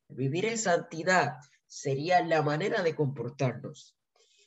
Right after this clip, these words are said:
la manera de guardar testimonio. Somos luz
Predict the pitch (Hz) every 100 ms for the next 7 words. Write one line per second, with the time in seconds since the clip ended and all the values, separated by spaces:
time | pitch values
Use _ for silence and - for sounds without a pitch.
0 | _ - 139 170 160 160 170 208 226 208
1 | 180 165 151 165 202 202 160 - 135 135
2 | 131 104 - _ _ _ _ _ _ _
3 | _ _ - - 220 254 254 208 208 254
4 | 220 214 -